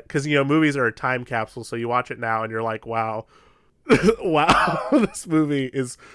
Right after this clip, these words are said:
is, like, in-, intensely, I th-, I think you were saying this movie is, like, what were you, like, what were you saying about it?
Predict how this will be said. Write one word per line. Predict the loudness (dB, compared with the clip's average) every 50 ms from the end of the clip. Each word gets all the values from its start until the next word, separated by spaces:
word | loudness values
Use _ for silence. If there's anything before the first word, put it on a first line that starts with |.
| -20 -20 _ _ _
is, | -2 0 0 0 0 0
like, | 0 0 0 -2 -4 -10 _ _ _
in-, | -4 -4 -4 -4 -8 _ -4 -2
intensely, | -2 -2 -2 -4 -2 2 2 2 2 0 -4 -8 -2 0
I | 0 0
th-, | 0 -6 -14 -14 -4 -2 0
I |
think | 0 0 0 0 0
you | 0 0
were | 0 0
saying | 0 0 2 2 2 2 0
this | -2 -4 -4
movie | -4 -6 -4 -4 -2 -2 -2
is, | -2 -4 -4 -4
like, | -4 -4 -4 -6 -8 -16 _ -20 -20 -20 _ _ _ _ _ _ _ _ _
what | 2 4
were | 6 6
you, | 6 4 4
like, | 4 2 0 2 2
what | 0 2 2
were | 2
you | 0 2
saying | 2 4 4 4 2 0 -4 -8 -12 _ _ _
about | -4 0 4 4 4 4 4
it? | 2 0 -4